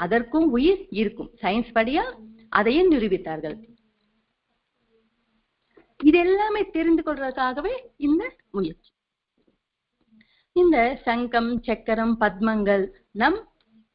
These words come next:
பூர்வ கர்மாவினையால் வந்தது என்று நினைத்தால் அதுவே சுப லட்சணங்கள் ரூபத்தில் வெளிப்படும். அதில் ஆச்சரியம் என்ன?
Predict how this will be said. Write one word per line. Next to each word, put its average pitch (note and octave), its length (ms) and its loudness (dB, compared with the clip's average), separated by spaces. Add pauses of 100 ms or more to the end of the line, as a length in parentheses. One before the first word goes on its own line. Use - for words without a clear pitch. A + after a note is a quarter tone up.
பூர்வ D#4+ 460 2
கர்மாவினையால் A#3+ 840 0 (140)
வந்தது A3+ 480 2
என்று F3+ 220 -2
நினைத்தால் F3+ 640 -2 (520)
அதுவே D4 680 0
சுப F4 220 4
லட்சணங்கள் C#4+ 640 -6
ரூபத்தில் C4 520 -2 (140)
வெளிப்படும். F3+ 880 -4 (920)
அதில் C4+ 380 0 (120)
ஆச்சரியம் D4+ 460 -2
என்ன? A3+ 320 -6